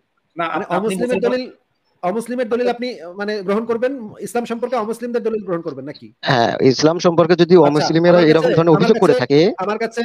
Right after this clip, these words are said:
Speaker 2: আমার কাছে একটা অমুসলিমের দলিল আছে, যে দলিলে বলা আছে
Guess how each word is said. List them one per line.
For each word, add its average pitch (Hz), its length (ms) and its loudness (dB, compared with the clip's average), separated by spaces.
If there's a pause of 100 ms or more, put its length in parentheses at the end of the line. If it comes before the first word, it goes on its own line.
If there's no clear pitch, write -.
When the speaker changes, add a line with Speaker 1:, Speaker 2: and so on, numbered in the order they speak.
Speaker 2:
আমার 190 180 -2
কাছে 214 200 -6
একটা 214 220 -4
অমুসলিমের 208 420 -6
দলিল 214 200 -2
আছে, 208 180 -6
যে 190 160 -6
দলিলে 202 260 -6
বলা 185 200 -4
আছে 180 360 -6